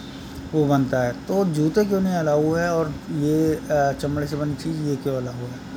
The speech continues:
सिर्फ देखने भर का और एक, कहते हैं ना, एक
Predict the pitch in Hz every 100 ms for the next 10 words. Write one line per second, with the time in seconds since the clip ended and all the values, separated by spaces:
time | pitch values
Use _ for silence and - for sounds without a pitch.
0 | - - - - - - - - - -
1 | - 220 - - - - - - - -
2 | - - - - - - - 175 175 175
3 | 185 202 185 147 160 165 - 147 135 123
4 | - 160 180 185 180 - - - - 165
5 | 147 190 202 226 - 175